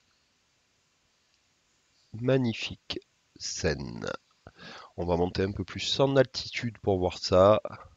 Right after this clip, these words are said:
On a des beaux reliefs. Et on a un bel aéroport aussi qui est fraîchement installé.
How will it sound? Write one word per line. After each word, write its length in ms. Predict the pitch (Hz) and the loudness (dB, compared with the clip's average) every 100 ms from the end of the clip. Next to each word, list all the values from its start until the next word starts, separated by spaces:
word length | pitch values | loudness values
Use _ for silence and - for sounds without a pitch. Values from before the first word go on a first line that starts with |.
| _ _ _ - - - - | _ _ _ -20 -20 -20 -8
On 160 | - 87 | -2 0
a 80 | 85 | 0
des 140 | 82 | 0
beaux 240 | 78 110 127 | 2 4 6
reliefs. 800 | 110 98 92 98 113 - - 123 117 120 - _ - - - - - - - _ _ _ _ _ _ _ _ _ _ _ _ _ _ _ | 6 8 8 6 4 -2 -4 2 2 0 -8 _ -18 -16 -16 -16 -18 -18 -20 _ _ _ _ _ _ _ _ _ _ _ _ _ _ _
Et 240 | 110 131 - _ _ - | 6 8 6 _ _ -2
on 240 | 95 101 | 0 4
a 300 | 117 131 131 - _ 95 | 8 8 8 2 _ -4
un 140 | 87 87 | -2 -2
bel 280 | 90 135 131 | 4 8 10
aéroport 600 | 117 95 92 - 95 110 | 8 8 2 2 4 4
aussi 420 | 90 - 95 - _ _ _ _ - | 2 -2 -4 -6 _ _ _ _ -14
qui 160 | - | -6
est 60 | 98 | -6
fraîchement 400 | - 110 - 135 | -2 -2 0 0
installé. 580 | 120 - 95 87 98 | 2 2 2 4 4